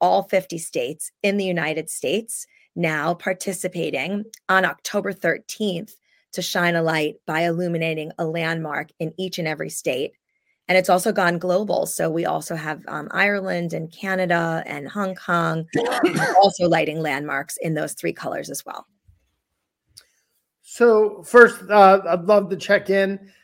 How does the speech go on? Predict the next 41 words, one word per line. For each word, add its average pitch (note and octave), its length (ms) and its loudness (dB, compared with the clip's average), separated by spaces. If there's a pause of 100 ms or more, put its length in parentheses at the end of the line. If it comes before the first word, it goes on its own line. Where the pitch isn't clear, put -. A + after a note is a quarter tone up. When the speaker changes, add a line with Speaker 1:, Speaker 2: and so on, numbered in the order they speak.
(140)
Speaker 2:
How, A3 380 8
how F3+ 220 4
are G#3+ 120 6
you G3+ 180 2
doing G3+ 340 2
today? G3 680 -2 (340)
I F#3 140 0
know F#3+ 600 2
w-, F3+ 240 0
we G3+ 200 2
are, F#3 240 2
we F#3+ 140 4
are F#3 120 4
about F#3+ 400 0
the F#3 80 -12
same G3 300 -4
age. F#3+ 280 0
And F3+ 120 -10
so F3+ 100 -2
when F3+ 140 -4
you F3 100 -4
say F#3+ 240 0
forty-one, F#3 720 -4
you're F3 200 -2
about F3 340 -4 (420)
eight G#3+ 240 0
years G#3 540 6
now F#3 300 0
out, F3 420 0 (160)
um, D#3+ 420 -4
from F#3+ 260 -4
that F3 280 0
diagnosis. F3 880 -2
How F#3+ 100 -2
are F#3+ 100 0
you F#3 140 0
feeling? F3+ 520 -4 (300)
How F3 140 0
are F3 80 4
you E3 160 0
doing? D3+ 380 -6